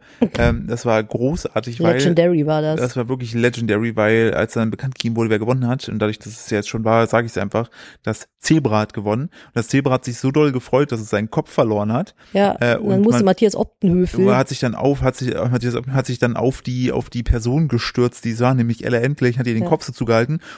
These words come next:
Speaker 2: und der Dornteufel, der noch gar nicht enttarnt war, hat den Kopf vom Zebra gefangen und hat dann schnell wieder dem Zebra den Kopf aufgesetzt.
Speaker 1: Es war auch so, wie kann das passieren? You had one job, ey.
Speaker 2: Ja, und das Geile ist dann, wo das, kurz bevor das Zebra sich dann zu erkennen gegeben hat, ist nochmal fast auf die Fresse gefallen.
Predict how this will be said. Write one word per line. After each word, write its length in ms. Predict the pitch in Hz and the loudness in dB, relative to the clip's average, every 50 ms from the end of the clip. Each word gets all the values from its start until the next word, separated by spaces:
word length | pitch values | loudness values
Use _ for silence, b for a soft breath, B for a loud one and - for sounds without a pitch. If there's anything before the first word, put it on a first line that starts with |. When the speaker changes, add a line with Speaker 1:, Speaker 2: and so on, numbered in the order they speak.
| B B | B B
Speaker 2:
und 140 | 127 120 | -4 0
der 100 | 123 117 | 0 0
Dornteufel, 680 | 113 104 127 123 147 180 214 - 143 123 117 113 - 120 | 2 2 2 2 2 2 2 2 2 2 2 0 0 -2
der 100 | 113 120 | -2 -2
noch 140 | 120 113 - | -2 -2 -2
gar 160 | - 131 147 | 0 0 2
nicht 200 | 208 226 - - 110 | 2 2 0 0 -2
enttarnt 340 | 117 113 - 120 120 120 123 | -4 -2 -2 -2 -2 0 0
war, 60 | 123 | 0
hat 80 | - | 0
den 120 | - 117 113 | -2 -4 -2
Kopf 180 | - - - - | -2 -4 -4 0
vom 180 | - 120 113 | 0 0 0
Zebra 380 | - - 156 170 156 120 113 110 | 0 -2 -2 0 0 2 2 2
gefangen 320 | 110 110 - 120 113 135 | 0 0 -2 -2 -2 0
und 60 | 135 127 | 0 -2
hat 100 | - - | -2 -4
dann 80 | 123 | -4
schnell 180 | 123 - 131 131 | -2 -2 0 0
wieder 100 | 139 139 127 | 2 0 0
dem 80 | 131 | 0
Zebra 260 | - - 139 131 131 | 0 -2 0 0 0
den 100 | 120 123 | 0 0
Kopf 180 | 117 151 - - | 0 -2 -2 -2
aufgesetzt. 340 | 131 117 - - - - - | -4 -6 -6 -8 -6 -2 0
Speaker 1:
Es 100 | 190 185 | 2 4
war 240 | 214 220 214 208 208 | 4 4 4 4 4
auch 120 | 220 214 | 2 0
so, 240 | 208 - 208 196 185 | 0 0 -2 -2 -2
wie 60 | 196 | -2
kann 200 | 202 - 311 349 | -4 -4 -2 0
das 160 | 285 285 330 - | 0 0 0 0
passieren? 380 | - 202 170 - 180 170 170 | 0 0 0 2 0 0 2
You 100 | 165 170 | 2 2
had 180 | 208 247 262 - | 2 0 -2 -2
one 200 | 190 220 302 294 | -4 -4 -4 -2
job, 200 | 214 214 233 - - | -2 -2 -4 -4 -2
ey. 160 | 135 135 135 | -2 0 2
Speaker 2:
Ja, 80 | 131 | 2
und 80 | 135 139 | 2 0
das 100 | 127 - | -2 0
Geile 280 | - 135 131 147 143 151 | 2 2 2 2 2 0
ist 180 | 135 - - | -2 0 0
dann, 220 | 131 127 135 135 135 | -2 -2 -2 -2 -2
wo 120 | 135 131 | -2 0
das, 240 | 127 127 123 - - | 0 0 -2 -4 -4
kurz 200 | - 139 127 - | -4 -4 -2 -2
bevor 180 | 143 131 - 127 | -4 -2 0 2
das 160 | 127 120 - | 2 2 2
Zebra 260 | - 135 135 135 127 | 0 0 0 0 0
sich 140 | 131 - - | -2 -4 -8
dann 120 | - 123 123 | -8 -6 -2
zu 80 | - | -2
erkennen 220 | 120 117 - 143 143 | -2 0 0 -2 0
gegeben 160 | 135 135 127 | 0 0 -2
hat, 40 | 131 123 | -2 -2
ist 80 | 120 | 0
nochmal 180 | 135 123 120 123 | 2 2 2 2
fast 280 | - - 147 - - - | 2 -2 -2 -2 -4 -8
auf 140 | - 127 - | -8 -8 -8
die 100 | 127 120 | -8 -10
Fresse 300 | - - 151 - 131 107 | -8 -8 -6 -6 -6 -6
gefallen. 420 | 98 - - 101 107 110 127 | -6 -4 -4 -2 -2 -2 -4